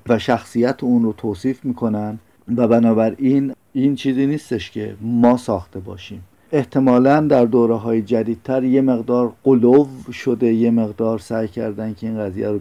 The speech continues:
بیش از حد آب و تاب بدن، ولی اصل قضیه درسته. خب، این متونی که من اشاره کردم، یعنی تورات و متون کلاسیک یونانی و لاتین،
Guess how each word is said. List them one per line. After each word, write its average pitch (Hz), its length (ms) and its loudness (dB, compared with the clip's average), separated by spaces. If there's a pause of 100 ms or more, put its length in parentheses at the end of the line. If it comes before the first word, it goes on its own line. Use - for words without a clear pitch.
بیش 123 280 -4
از 120 280 -8 (140)
حد 117 220 -8 (220)
آب 110 220 0
و 104 80 -2
تاب 107 260 -10 (100)
بدن، 113 380 -6 (380)
ولی 127 260 2 (140)
اصل 156 440 -2
قضیه 120 440 2
درسته. 104 560 -4 (100)
خب، 127 280 4 (100)
این 165 220 2
متونی 139 360 -2
که 131 100 -2
من 120 180 2
اشاره 113 340 -2
کردم، 120 580 -2
یعنی 113 240 0
تورات 110 560 0 (100)
و 110 120 -2
متون 110 380 -6
کلاسیک 104 600 -8 (340)
یونانی 107 380 -2
و 104 80 -4
لاتین، 113 720 -2